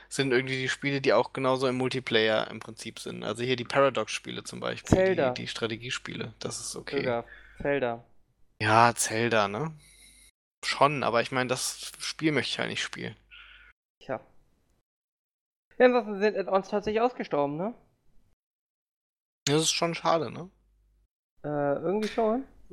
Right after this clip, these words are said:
Speaker 2: aber
Speaker 1: Würden, würden wir eigentlich ein Warcraft drei Remastered kaufen? Ich glaub, das haben wir schon mal besprochen. Du
Speaker 2: Ich glaube,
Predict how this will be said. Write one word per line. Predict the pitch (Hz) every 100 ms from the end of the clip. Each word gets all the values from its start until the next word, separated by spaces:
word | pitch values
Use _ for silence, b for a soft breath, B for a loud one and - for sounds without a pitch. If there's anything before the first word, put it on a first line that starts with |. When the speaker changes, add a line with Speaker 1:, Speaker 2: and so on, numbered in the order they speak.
| 180
Speaker 2:
aber | 175 175 180 170 - - -
Speaker 1:
Würden, | 156 170 147 127
würden | 160 170
wir | 120
eigentlich | 139 139
ein | 135
Warcraft | 131 -
drei | - 113
Remastered | 113 113 107 - -
kaufen? | - - - 117
Ich | -
glaub, | - 196
das | 143
haben | 139
wir | 123
schon | -
mal | 113
besprochen. | 107 - - 113
Du | 156
Speaker 2:
Ich |
glaube, | 180 170